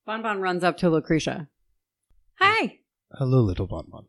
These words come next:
Speaker 1: Hello, it's so nice to see you again.
Speaker 2: It's good to see you. It's been some time.
Speaker 1: It has been.
Speaker 2: Uh,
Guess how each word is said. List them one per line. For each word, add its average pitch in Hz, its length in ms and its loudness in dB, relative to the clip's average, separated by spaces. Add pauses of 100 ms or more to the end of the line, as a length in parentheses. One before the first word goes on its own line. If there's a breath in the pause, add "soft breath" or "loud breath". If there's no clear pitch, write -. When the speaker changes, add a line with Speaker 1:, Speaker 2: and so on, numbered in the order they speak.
(140)
Speaker 1:
Hello, 339 360 4
it's 294 180 -6
so 320 100 0
nice 311 240 0
to 262 80 -6
see 311 160 -4
you 349 200 2
again. 196 400 2
Speaker 2:
It's 127 160 -2
good 131 200 2
to - 60 -4
see 151 220 0
you. 92 140 2
It's 90 140 -8
been 95 160 0
some 110 240 0
time. 95 460 -2
Speaker 1:
It 220 160 -2
has 330 240 -2
been. 185 260 2
Speaker 2:
Uh, 160 60 -6